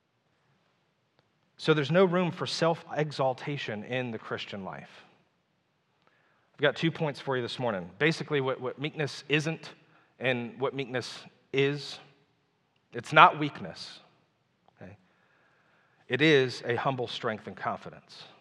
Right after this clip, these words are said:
So point number one, meekness is not weakness. I used to think it was. I used to think it was. When I first became a Christian, I, as, as a man, I was like, "Eh, meekness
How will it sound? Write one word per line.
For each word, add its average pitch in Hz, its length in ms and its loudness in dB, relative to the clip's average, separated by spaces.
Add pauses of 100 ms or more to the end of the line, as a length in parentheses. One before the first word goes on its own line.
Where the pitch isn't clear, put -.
(960)
So - 100 -14
point 151 220 -2
number 143 160 4
one, 110 240 2
meekness 151 360 -2
is 117 140 -6
not 131 220 2
weakness. 107 340 -8
I 143 40 4
used 240 200 -2
to 170 80 -4
think 196 220 -2
it 104 80 -6
was. - 400 -2 (1300)
I 139 60 4
used 190 180 4
to 175 60 -4
think 156 180 -2
it 151 40 -2
was. 143 180 2
When 135 80 2
I 131 60 2
first 180 260 2
became 165 240 -2
a 131 40 -4
Christian, 113 540 -2 (480)
I, - 280 -8 (140)
as, 143 160 2
as 147 200 2
a 151 60 4
man, 160 360 2
I 135 40 0
was 123 140 -6
like, 123 200 -2
"Eh, 202 720 -6 (1400)
meekness 147 840 -8